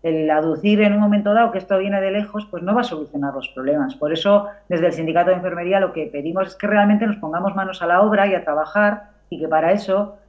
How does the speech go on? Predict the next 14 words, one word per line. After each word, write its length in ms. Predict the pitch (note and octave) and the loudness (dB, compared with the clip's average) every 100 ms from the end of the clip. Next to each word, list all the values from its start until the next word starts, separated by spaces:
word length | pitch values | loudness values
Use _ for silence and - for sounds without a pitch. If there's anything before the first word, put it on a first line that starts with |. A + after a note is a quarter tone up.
| _ _ | _ _
es 200 | G3+ - | -8 -4
imprescindible 1080 | G#3+ E3 D3 D3+ - D3+ E3 A3 G#3 A3 A3 | -4 -2 -4 -6 -6 -4 0 4 4 2 2
que 80 | F#3 | 0
haya 220 | F#3+ G3+ | 4 6
un 120 | G#3 | 6
diálogo 480 | F#3 F3+ G3 F#3+ F#3 | 6 4 4 2 0
fluido 600 | F#3 F#3 G3 G3 G#3 - _ | -2 -4 0 0 0 -6 _
con 200 | - D#3 | -10 -6
quienes 240 | E3 D#3 D#3 | -4 -4 -4
somos 180 | F3+ | -2
los 160 | G3 G3+ | 2 2
representantes 580 | F#3+ F3+ F3 F#3+ G3 F#3 | 2 -6 -4 -4 -2 0
del 220 | F#3+ F#3 | 0 2
personal 600 | F#3 F#3 F#3+ G#3 B3 C4 | 0 -2 2 2 2 -2